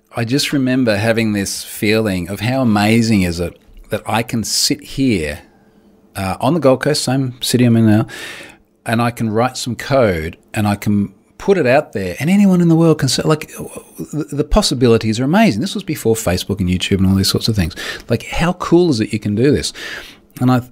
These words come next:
I had that same feeling yesterday, which is just the, a, a wonderment at the amazing things that we can do in this industry.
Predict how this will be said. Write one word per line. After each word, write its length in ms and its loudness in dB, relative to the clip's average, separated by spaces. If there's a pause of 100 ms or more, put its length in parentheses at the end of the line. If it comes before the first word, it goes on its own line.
(160)
I 80 -6
had 180 0
that 120 2
same 300 0
feeling 340 0
yesterday, 640 0 (480)
which 280 0
is 140 0
just 300 0
the, 220 0
a, 260 -6
a 20 -4
wonderment 720 0 (200)
at 280 -2 (360)
the 300 0
amazing 680 4
things 400 0
that 100 -8
we 100 -4
can 180 -4
do 140 -2
in 80 -4
this 160 -4
industry. 460 2